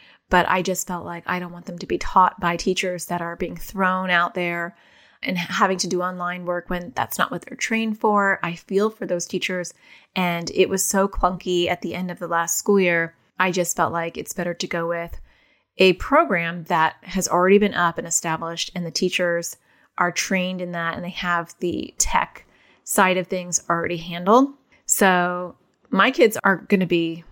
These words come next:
switching to an online program. They have never done online schooling, so it's gonna be very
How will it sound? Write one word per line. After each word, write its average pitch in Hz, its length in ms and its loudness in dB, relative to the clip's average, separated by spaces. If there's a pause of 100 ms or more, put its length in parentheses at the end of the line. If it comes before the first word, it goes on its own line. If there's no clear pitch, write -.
(160)
switching 233 540 4
to 185 80 -8
an 170 100 -4
online 170 360 -4
program. - 380 -2
They 180 100 -2
have 185 220 -4
never 170 280 -4
done 190 260 2
online 190 320 -2
schooling, 175 720 -4
so 175 180 0
it's - 260 -2
gonna 170 160 -2
be 170 120 -8
very 170 420 -4